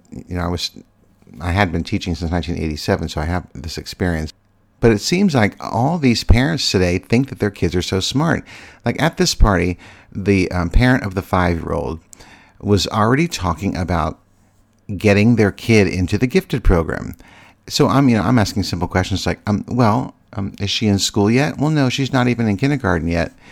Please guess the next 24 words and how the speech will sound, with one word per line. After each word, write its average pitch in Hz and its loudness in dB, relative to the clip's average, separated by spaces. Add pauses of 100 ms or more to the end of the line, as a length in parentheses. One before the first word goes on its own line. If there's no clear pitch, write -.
(480)
And 104 0
I'm 101 2
like, 98 0
"You're, 104 2
you're 101 2
worried 98 2
now 95 0
at 92 -4
a, 52 -8
a - -6
five-year-old, 101 0
and 90 -12
she'll - -6
be 87 -4
starting 95 0
kindergarten, 95 -2
uh, 85 -6
in 85 -6
a 80 -4
couple 87 -8
of 85 -2
weeks, 90 -4
I 101 -4
guess. 101 -6